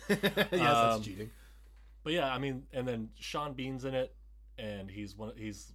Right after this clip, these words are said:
Speaker 2: one of the big bad guys in it, and I love Sean Bean, and it's just a, it's a good movie.
Speaker 1: Mm-hmm. You are also correct on that being
Speaker 2: His
Speaker 1: the
Speaker 2: first
Speaker 1: yeah,
Speaker 2: appearance?
Speaker 1: yeah.
Speaker 2: Okay, yeah. Um, it's my only Pierce movie on this list.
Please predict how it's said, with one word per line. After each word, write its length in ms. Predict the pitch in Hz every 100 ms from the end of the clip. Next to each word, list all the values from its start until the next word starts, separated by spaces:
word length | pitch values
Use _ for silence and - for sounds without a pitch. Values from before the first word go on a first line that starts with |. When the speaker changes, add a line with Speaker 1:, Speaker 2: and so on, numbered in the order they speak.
| -
Speaker 2:
one 140 | 104
of 80 | 101
the 60 | 92
big 260 | 101 98 -
bad 220 | 98 98
guys 240 | 98 98
in 100 | 98
it, 160 | 98 98 - -
and 240 | 95 90
I 80 | 87
love 260 | 85 87 87
Sean 300 | - 90 90
Bean, 300 | 92 92 92 - - - - - - - -
and 520 | 95 90 87 87 85 -
it's 180 | 101 -
just 260 | 131 -
a, 220 | 160 151 147 -
it's 120 | -
a 40 | 135 120
good 220 | 101 110
movie. 380 | 95 131 117 98 - 117
Speaker 1:
Mm-hmm. 220 | 113 107 -
You 160 | 113 104
are 120 | 92
also 340 | 107 98 -
correct 320 | - - - -
on 140 | 67 65 - - 82
that 160 | 80 -
being 260 | 82 76 - - - - - - -
Speaker 2:
His 120 | -
Speaker 1:
the 60 |
Speaker 2:
first 200 | 90 85 92
Speaker 1:
yeah, 60 |
Speaker 2:
appearance? 400 | - 95 95 - -
Speaker 1:
yeah. 80 | -
Speaker 2:
Okay, 160 | - -
yeah. 120 | - - - - - - - 110 104
Um, 160 | 95 90 - - - - - - - -
it's 100 | -
my 80 | 110
only 240 | 110 123 113
Pierce 340 | - 117 -
movie 220 | 120 120
on 140 | 120 120
this 160 | -
list. 240 | 120 -